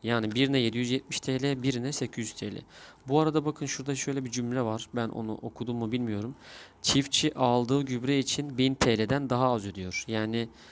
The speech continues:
yedi yüz yetmiş ve sekiz yüz bunu sağlıyor arkadaşlar. Şimdi bir gübreden toplamda yedi yüz yetmiş T L ödeyecek,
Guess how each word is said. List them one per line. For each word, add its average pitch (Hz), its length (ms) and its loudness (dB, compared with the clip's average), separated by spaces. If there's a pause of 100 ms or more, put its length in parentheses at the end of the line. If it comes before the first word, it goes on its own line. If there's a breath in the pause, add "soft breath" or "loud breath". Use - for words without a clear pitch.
(280 loud breath)
yedi 110 180 0
yüz 120 160 -2
yetmiş 127 400 -2
ve 110 80 0
sekiz 120 420 -2
yüz - 240 -2 (760 loud breath)
bunu 131 240 2
sağlıyor 123 520 4
arkadaşlar. 101 600 -4 (300 loud breath)
Şimdi 151 460 0 (420 loud breath)
bir 113 340 -2
gübreden 139 560 4 (100)
toplamda 123 520 0
yedi 107 200 0
yüz 120 160 -2
yetmiş - 300 -2
T 127 220 0
L 110 40 0
ödeyecek, 107 680 -2